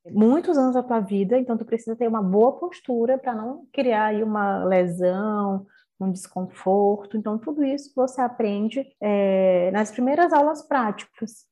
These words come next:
Isso é importante também, tá? Eu não sei como é que é na faculdade de vocês,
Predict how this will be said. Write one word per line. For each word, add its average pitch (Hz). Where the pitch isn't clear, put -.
Isso 226
é 220
importante 220
também, 226
tá? 220
Eu 226
não 220
sei 262
como 294
é 302
que 302
é 302
na 294
faculdade 254
de 247
vocês, 226